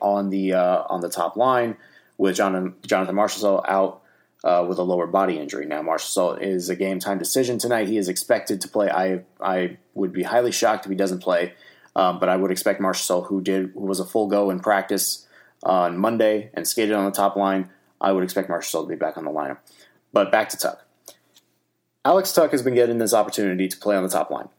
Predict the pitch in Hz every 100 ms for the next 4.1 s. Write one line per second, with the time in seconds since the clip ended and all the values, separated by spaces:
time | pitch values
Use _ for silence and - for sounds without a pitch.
0 | _ - 82 87 85 85 - 95 92 90
1 | 90 95 101 101 101 101 98 98 - 104
2 | 101 98 101 95 98 107 104 87 101 101
3 | 98 107 - 107 98 92 107 110 - -